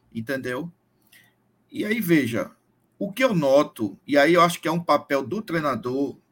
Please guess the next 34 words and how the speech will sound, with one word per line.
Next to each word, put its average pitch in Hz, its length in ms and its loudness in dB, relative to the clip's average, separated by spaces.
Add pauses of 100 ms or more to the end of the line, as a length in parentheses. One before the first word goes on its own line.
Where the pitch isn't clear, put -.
(360)
é 165 140 2
o 180 60 2
seguinte: 123 400 -8
qual 196 160 4
é 220 40 4
a 226 60 2
arrumação 196 560 0
tática 147 500 4
que 147 120 -10
tem 151 180 -8
no 170 160 -4
jogo? 104 420 -8 (1000)
O - 60 -20
Santa 233 220 -2
Cruz 214 180 -4
tá 180 120 2
desorganizado. 127 1000 -2 (1200)
O 165 60 -16
Santa 214 260 -2
Cruz 220 220 -2
tá 196 140 0
com 202 100 -2
aquele 185 200 -4
futebol 156 500 -4
enfadonho, 135 600 -2
chato, 139 640 0 (100)
de 139 140 -10
se 151 200 -6
ver, 123 460 -2 (480)
de 131 120 -16
toquezinho 160 580 -4
do 135 120 -6
lado. 120 500 0 (460)
Eu 180 420 2